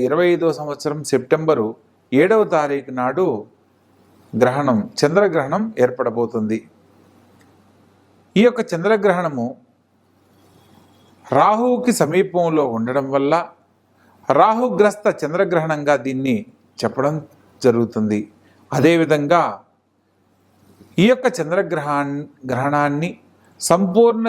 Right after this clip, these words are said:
చంద్రగ్రహణంగా కూడా పరిగణించడం జరుగుతుంది. ఈ యొక్క సంపూర్ణ చంద్రగ్రహణం జరిగేటప్పుడు మనకు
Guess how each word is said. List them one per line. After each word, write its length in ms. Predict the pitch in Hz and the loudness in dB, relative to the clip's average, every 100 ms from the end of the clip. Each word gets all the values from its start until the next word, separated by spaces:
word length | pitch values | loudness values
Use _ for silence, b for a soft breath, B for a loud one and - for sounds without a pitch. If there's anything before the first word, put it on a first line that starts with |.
| 220 | -4
చంద్రగ్రహణంగా 840 | 143 143 180 170 160 156 151 143 135 131 | -6 -4 -4 -4 -6 -6 -4 -2 -2 -2
కూడా 220 | 135 180 - - _ _ _ - | 0 0 -2 -10 _ _ _ -4
పరిగణించడం 720 | 117 127 170 156 135 120 147 175 | 0 0 0 -2 -2 -2 -2 0
జరుగుతుంది. 520 | 123 120 113 113 107 107 - _ _ _ _ _ b b 190 | 0 0 -2 -2 0 -2 -6 _ _ _ _ _ b b 2
ఈ 80 | 247 | 2
యొక్క 180 | 247 | 2
సంపూర్ణ 520 | 170 170 175 226 240 240 202 | -4 -4 -4 0 0 2 -2
చంద్రగ్రహణం 540 | 165 170 160 156 147 127 | -2 -2 -2 -4 -4 -2
జరిగేటప్పుడు 640 | 123 143 127 127 - 202 131 104 _ b b b | -2 0 0 -2 0 2 2 -4 _ b b b
మనకు 280 | 135 180 | 0 2